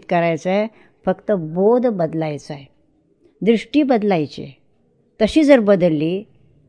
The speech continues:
तर रघुनायकाला घेऊनच आपण प्रत्येक कर्म करत असतो. म्हणून इथं त्याने म्हटलंय, "रघुनायका विण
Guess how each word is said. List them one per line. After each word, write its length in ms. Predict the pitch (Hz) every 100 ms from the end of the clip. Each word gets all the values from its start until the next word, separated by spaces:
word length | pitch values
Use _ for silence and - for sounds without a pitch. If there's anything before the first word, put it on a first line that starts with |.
| -
तर 120 | 202
रघुनायकाला 800 | 190 165 202 214 190 190 175 185
घेऊनच 800 | 180 147 180 190 214 302 - - _ _ _ _
आपण 260 | 175 - 185
प्रत्येक 440 | 175 165 - 165
कर्म 280 | - 147 147
करत 320 | 143 151 135
असतो. 260 | 117 - - - _ _ -
म्हणून 160 | 170
इथं 160 | 160 202
त्याने 240 | 190 175
म्हटलंय, 380 | 160 151 175 220
"रघुनायका 920 | 175 160 202 240 202 190 185 185 180
विण 380 | 170 180 220 262